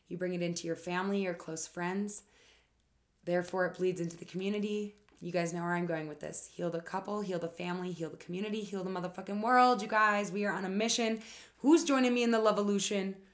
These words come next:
What's up? <laughs> I wanna turn this world upside down. Oh, man. All right, you guys. So this has been my rant.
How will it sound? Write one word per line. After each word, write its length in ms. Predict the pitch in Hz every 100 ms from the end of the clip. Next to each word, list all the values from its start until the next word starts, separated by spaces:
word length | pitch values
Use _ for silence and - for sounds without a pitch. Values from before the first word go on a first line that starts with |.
| _ _ _
What's 260 | 196 196 -
up? 280 | 147 - _ -
<laughs> 720 | 214 - - - - - -
I 1600 | 330 311 294 285 - _ _ _ _ _ - - - - - 370 370
wanna 240 | 285 208
turn 280 | 339 320 311
this 180 | 311 285
world 220 | 311 302
upside 460 | 311 311 294 285 220
down. 500 | 269 262 233 196 180 - - - - - - - - _ _ _ _ _ 262
Oh, 160 | 269
man. 640 | 254 247 240 220 202 175 170 - - - _ _ _ _ _ _ - -
All 60 | 196
right, 200 | 226 202
you 60 |
guys. 360 | 196 185 180 180
So 180 | 208 190
this 280 | 214 254 -
has 260 | 240 233
been 280 | 175 226 214
my 200 | 214 240
rant. 600 | 180 202 233 208 - -